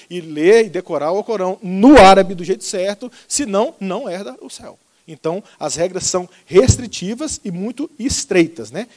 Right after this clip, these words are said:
Então, ela ia tolir essa cria-, ela subjuga a criatividade do africano. Ele não pode ser o africano como ele. Vamos dar o exemplo, então, aqui do, do africano, é, por exemplo, que ele tem, pra falar do secularismo, tô falando do islamismo, né, pra falar do secularismo.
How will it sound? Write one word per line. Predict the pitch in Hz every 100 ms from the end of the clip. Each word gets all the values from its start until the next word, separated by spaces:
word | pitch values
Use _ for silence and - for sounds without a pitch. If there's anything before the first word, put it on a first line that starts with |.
| _ -
Então, | 143 196 -
ela | 170 180
ia | 190
tolir | 190 254 302 185 226 285 - -
essa | 175 190
cria-, | 196 190
ela | 180 170
subjuga | - 294 269 - 180 214 285
a | 190
criatividade | 190 202 190 208 139 170 - _ _
do | 180
africano. | 185 311 269 117 98 _ -
Ele | 135
não | 170
pode | 170 170 -
ser | 147 175 _ _
o | 180
africano | 202 180 185
como | 220 240
ele. | 147 - _
Vamos | 160 294 226
dar |
o | 220
exemplo, | 180 170 185 170
então, | 170 165
aqui | - 170
do, | 147 156 143 135
do | 135
africano, | 151 147 - 143 143 110 _ _ _ _
é, | 143 139 135 117 _ _ _ _
por | 160
exemplo, | 156 160
que | - 180
ele | 180
tem, | - 165 180 233 _ _ _ -
pra | 147
falar | 156
do | 165
secularismo, | 151 175 170 143 123
tô | 135
falando | 151
do | 147
islamismo, | 151 156 220
né, | 190
pra | 175
falar | 156 165
do | 165
secularismo. | 175 180 147 123 107